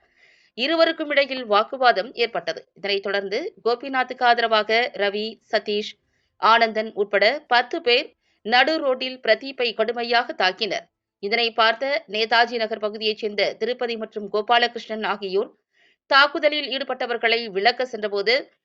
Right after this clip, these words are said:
பிரதீப்புக்கு ஆதரவாக வந்தவர்கள் என்று நினைத்து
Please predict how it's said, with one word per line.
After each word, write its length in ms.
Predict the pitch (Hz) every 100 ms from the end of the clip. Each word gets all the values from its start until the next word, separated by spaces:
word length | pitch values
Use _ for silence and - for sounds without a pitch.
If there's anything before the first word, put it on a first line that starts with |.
| _ -
பிரதீப்புக்கு 540 | 226 254 320 330 320
ஆதரவாக 520 | 285 277 262 254 254
வந்தவர்கள் 440 | 220 226 240 226 226
என்று 260 | 214 214
நினைத்து 560 | 196 190 208 247 127